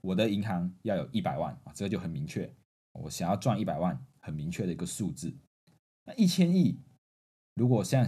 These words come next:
小明这样一开始就想要一千亿，如果今天我们只是一个一般的上班族，薪水只有三万块，就算不吃不喝，也不可能存到一千亿。所以这个目标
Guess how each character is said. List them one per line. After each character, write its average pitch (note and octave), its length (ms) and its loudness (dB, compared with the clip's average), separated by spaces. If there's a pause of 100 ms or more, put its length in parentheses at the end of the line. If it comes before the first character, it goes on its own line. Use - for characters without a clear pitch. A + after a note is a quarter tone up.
(120)
小 F2+ 220 -4
明 E2+ 120 2
这 F#2 80 0
样 F2+ 120 2
一 A#2+ 60 -6
开 A#2+ 180 -2
始 D2+ 180 -6
就 F#2+ 120 -6
想 - 360 -10
要 D#2 140 -6
一 G#2 100 -4
千 F2+ 320 -6
亿， G2+ 160 0 (340)
如 A#2 120 2
果 A#2+ 120 6
今 A2 120 0
天 A2+ 120 2
我 G#2 60 0
们 F2 160 2
只 E2 140 -8
是 F#2 160 -2
一 F2+ 40 4
个 F2 220 -2
一 - 60 -2
般 F2 200 0
的 E2+ 80 -2
上 - 240 -2
班 E2 220 -4
族， C2 240 -8 (320)
薪 D#3+ 180 0
水 C#3+ 140 6
只 G2+ 120 2
有 G2 60 0
三 G2 160 -2
万 G2 140 -2
块， F#2 240 0 (380)
就 E3 100 -2
算 D3+ 180 6
不 D3+ 140 0
吃 C#3 180 0
不 C3+ 140 4
喝， A#2+ 340 2 (240)
也 F#2 100 0
不 - 120 2
可 A#2+ 100 4
能 F2+ 140 4
存 F2+ 160 0
到 F2+ 140 2
一 F#2+ 40 -2
千 F2 240 -6
亿。 E2+ 160 -2 (140)
所 F3 140 4
以 D#3 80 6
这 D3 100 0
个 D3+ 60 2
目 C#3+ 180 6
标 G2+ 340 0